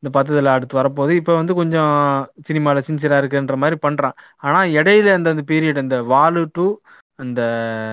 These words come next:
இது இருந்தது இல்லையா, வாலு டூ ஈஸ்வரன், வாலு டூ ஈஸ்வரன் அந்த பீரியடுக்குள்ள பாத்தீங்கன்னா, இவன் பண்ணிட்டு இருந்தது பாத்தீங்கன்னா, "நான் தான்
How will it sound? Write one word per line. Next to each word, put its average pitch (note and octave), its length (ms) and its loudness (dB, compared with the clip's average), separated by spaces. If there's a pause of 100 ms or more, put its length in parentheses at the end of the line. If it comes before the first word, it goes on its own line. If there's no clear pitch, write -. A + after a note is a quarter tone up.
(300)
இது A#2+ 200 -6
இருந்தது A#2+ 240 -2
இல்லையா, B2 300 -4
வாலு C3+ 380 -2
டூ G3 200 0
ஈஸ்வரன், D3+ 480 -2
வாலு D#3 440 0
டூ F3+ 120 -6
ஈஸ்வரன் D#3+ 420 -4
அந்த C3+ 220 -4
பீரியடுக்குள்ள D3 480 0
பாத்தீங்கன்னா, C3+ 500 -2 (520)
இவன் D3+ 160 -6
பண்ணிட்டு D#3+ 440 0
இருந்தது D3+ 240 0 (120)
பாத்தீங்கன்னா, C#3+ 340 0
"நான் D3+ 280 2
தான் F3+ 200 0